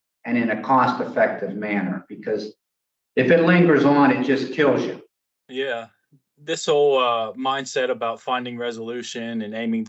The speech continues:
Speaker 2: to find the, the resolution, has, has it always been with you, or did, did your days in the trade assist you at all in, in gaining that knowledge and, and kind of career path? And
Speaker 1: Uh, I think it did because, you know, I, I can relate to the people.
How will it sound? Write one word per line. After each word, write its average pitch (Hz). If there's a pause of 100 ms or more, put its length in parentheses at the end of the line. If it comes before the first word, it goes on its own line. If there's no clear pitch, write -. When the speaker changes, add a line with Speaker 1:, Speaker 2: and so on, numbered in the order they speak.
Speaker 2:
to -
find 110
the, 107
the 110
resolution, 107
has, 120
has 135
it 131
always 131 (180)
been 131
with 151
you, 160
or 139
did, 113
did 120
your 123
days 123
in 120
the 113
trade 135
assist -
you 127
at 123
all 123
in, 107
in 117
gaining 113
that 110
knowledge 110
and, 98 (400)
and 107
kind 104
of 98
career 110
path? 113
And 90 (540)
Speaker 1:
Uh, 214
I 240
think 262
it 196
did 214
because, 175 (440)
you 190
know, 185
I, 185
I -
can 208
relate 185
to 175
the 156
people. 190